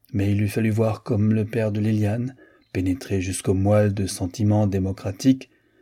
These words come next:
parlait de cette fausse aristocratie d'Europe dont on achetait le titre pour quelques dollars comme s'il se fût agi de ballots de café. Liliane, alors,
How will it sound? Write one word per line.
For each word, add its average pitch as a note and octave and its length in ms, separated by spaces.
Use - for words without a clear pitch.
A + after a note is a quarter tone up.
parlait G#2+ 500
de G2 180
cette F#2+ 220
fausse C#3+ 420
aristocratie G2 760
d'Europe A2+ 400
dont G#2 220
on G#2 140
achetait A#2+ 320
le F#2 180
titre C3 360
pour - 200
quelques - 280
dollars G#2 480
comme G2+ 200
s'il - 220
se - 140
fût G#2 280
agi G#2 320
de A2 160
ballots G#2 380
de G#2+ 100
café. - 640
Liliane, G#2+ 420
alors, A2 420